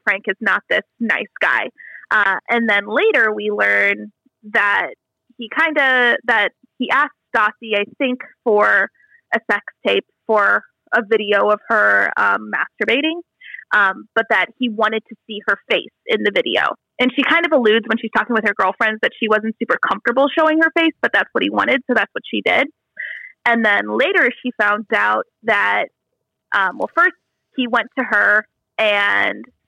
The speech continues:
said he was going to release the tape, um, for nine hundred, and, but he wouldn't if he gave her nine hundred dollars. And Stassi said, you know, "I'm not gonna deal with that." But then he went to, uh, Lisa and Ken and told them the same thing.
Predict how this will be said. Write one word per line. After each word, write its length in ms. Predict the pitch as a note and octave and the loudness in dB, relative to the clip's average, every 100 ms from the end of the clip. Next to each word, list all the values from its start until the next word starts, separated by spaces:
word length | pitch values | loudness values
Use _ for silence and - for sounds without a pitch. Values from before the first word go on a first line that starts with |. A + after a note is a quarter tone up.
| - | 0
said 140 | G#3 A3+ | 0 0
he 100 | A3+ | -6
was 120 | G#3+ G#3+ | -4 0
going 200 | G#3 G#3+ | 0 0
to 120 | A3 | -2
release 300 | G#3 G3 G#3+ A3 | -2 -2 -4 -6
the 80 | - | -2
tape, 260 | G3 F#3+ _ _ _ - _ _ - | 0 -2 _ _ _ -20 _ _ -2
um, 480 | G#3 F#3 E3 D#3 A#3 - | 0 2 0 -6 -8 -4
for 100 | G#3+ | -2
nine 220 | F#3 G#3+ | -2 -2
hundred, 300 | G3 - - | -6 -6 -2
and, 300 | - G3+ G3+ - | 0 0 -2 -6
but 100 | A#3+ | -4
he 100 | A#3 | -2
wouldn't 420 | A3+ G#3 G#3+ G3 _ | 0 0 -2 -14 _
if 120 | A3+ - | -4 -4
he 80 | A3 | -2
gave 160 | G3 G#3+ | -2 -2
her 60 | G3+ | -2
nine 160 | - - | -4 -4
hundred 160 | - | -4
dollars. 280 | - E2+ - | -2 -2 -2
And 120 | - A3+ | -4 -2
Stassi 500 | G3+ G#3 - F#3 F#3+ - _ _ - | 2 2 2 0 0 -4 _ _ 0
said, 380 | G3+ F3 G3+ G#3+ _ | 2 0 -4 -12 _
you 120 | A3+ G3 | -4 -2
know, 160 | D3 - _ _ _ _ _ _ - | -2 -6 _ _ _ _ _ _ -6
"I'm 160 | G#3 G#3 | -4 -2
not 140 | F#3+ | -4
gonna 220 | G3 E3 G3+ G#3 | -4 -4 -6 -4
deal 140 | - | -2
with 120 | - | -2
that." 200 | - - - _ - - | -2 -4 -6 _ -18 -6
But 80 | A#3+ | -2
then 200 | B3 A#3 | 0 2
he 160 | B3+ B3 | 4 2
went 280 | A3 G#3 G#3 _ - | 2 0 -2 _ -6
to, 520 | G#3+ G#3 G#3 G3+ G#3 - - | 0 2 2 0 -2 -6 -4
uh, 200 | G3+ F#3+ | -2 0
Lisa 200 | G#3+ A#3 G#3 - | -2 -4 -6 -2
and 240 | G3 F#3+ G#3+ | -2 -2 -2
Ken 400 | F#4+ F4 A3 G#3+ | 0 2 0 0
and 160 | A#3 A#3+ | -2 0
told 120 | G#3 | -2
them 120 | G3+ | -2
the 100 | G3+ - | -4 -4
same 180 | G3+ G#3+ - | -4 -4 -2
thing. 320 | E4 A3+ G#3+ | 0 0 -6